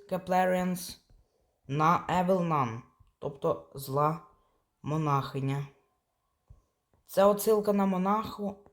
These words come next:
на монаху, на монахиню по-любому. Це отсилка на монахиню. І так.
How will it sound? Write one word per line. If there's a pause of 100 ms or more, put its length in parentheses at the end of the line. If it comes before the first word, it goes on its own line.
(160)
на
монаху, (560)
на
монахиню
по-любому. (140)
Це
отсилка
на
монахиню. (500)
І
так.